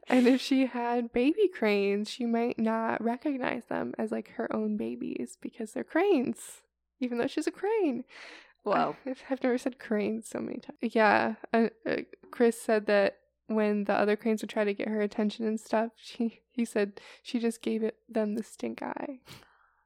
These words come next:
Speaker 2: That's hilarious.
Speaker 1: So,
Speaker 2: Walnut.
Speaker 1: Walnut.
Speaker 2: Sassafras
Speaker 1: Mm.
Speaker 2: up in here.
Speaker 1: So at first, Walnut didn't like Chris,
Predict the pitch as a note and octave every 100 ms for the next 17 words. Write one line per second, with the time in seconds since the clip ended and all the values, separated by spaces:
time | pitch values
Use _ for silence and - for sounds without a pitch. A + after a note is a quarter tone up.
0 | _ - - - G#3 G3+ F#3+ F3+ F#3+ -
1 | A3 A3 - - A3 G#3 G#3 F#3 G3 B3
2 | F#3+ E3 D#3+ F#3+ - - - G3+ G#3 G3+
3 | G3 G3 G3 - - - F#3+ F3+ G#3+ -
4 | F3+ - E3+ E3+ B3 G#3 A#3 A3+ G#3+ G#3
5 | G3+ F3+ F#3 G#3+ F3 A3 - _ _ _
6 | _ - - - - - - B3+ - -
7 | - A3 A3 B3+ A#3 A3 A3+ G#3+ G3+ A3
8 | A3 - A#3 - - - A#3+ B3+ B3+ -
9 | - -